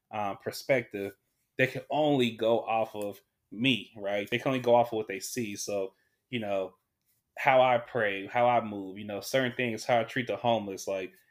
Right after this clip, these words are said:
those are things, how I treat the less fortunate. Those are things where, you know, I look at my son and, you know, it's like, uh, you know, he,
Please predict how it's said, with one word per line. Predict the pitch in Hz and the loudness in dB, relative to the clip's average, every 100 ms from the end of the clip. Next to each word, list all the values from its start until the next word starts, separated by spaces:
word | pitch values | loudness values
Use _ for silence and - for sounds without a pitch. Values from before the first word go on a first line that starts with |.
| _ _ | _ _
those | 120 147 127 | 4 6 6
are | 127 | 0
things, | 139 131 117 - | 0 0 0 4
how | 131 | 4
I | 127 | 4
treat | - 135 123 | 0 -4 -2
the | 107 | -2
less | 110 120 - | 0 0 -2
fortunate. | - 123 120 - 101 110 | -2 0 0 -6 -6 0
Those | 123 117 | 2 2
are | 104 | -2
things | 113 110 107 | -4 -4 -4
where, | 110 101 98 - _ _ _ _ _ _ | -4 -2 -2 -6 _ _ _ _ _ _
you | 120 | -4
know, | 110 | 0
I | 101 110 | 0 2
look | 123 135 | 2 2
at | 120 | 2
my | 113 | 0
son | 107 - 123 117 107 | -2 -2 -2 -2 -4
and, | 101 104 | -8 -10
you | 110 | -8
know, | 101 | -6
it's | 101 - | -6 -2
like, | 104 98 92 _ _ _ _ _ _ _ _ _ _ _ 110 | 0 0 -4 _ _ _ _ _ _ _ _ _ _ _ -4
uh, | 104 98 92 90 _ _ _ _ _ _ _ _ _ _ _ _ | -2 -2 -4 -10 _ _ _ _ _ _ _ _ _ _ _ _
you | 123 | -6
know, | 110 95 92 | -6 -6 -8
he, | - 120 - | -6 -6 -8